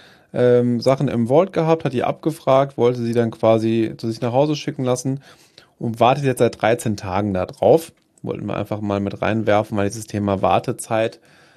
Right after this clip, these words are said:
ja bei einigen von uns hier an dem Mikrofon ein sensibles Thema sind, ist. Denn, ähm, oh Wunder, ich habe von meiner Beckett-Submission immer noch nichts gehört.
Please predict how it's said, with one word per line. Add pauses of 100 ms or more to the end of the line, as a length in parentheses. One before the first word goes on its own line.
(240)
ja
bei
einigen
von
uns
hier
an
dem
Mikrofon
ein
sensibles
Thema
sind, (120)
ist. (260)
Denn,
ähm,
oh
Wunder,
ich
habe
von (600)
meiner
Beckett-Submission (320)
immer (140)
noch
nichts
gehört.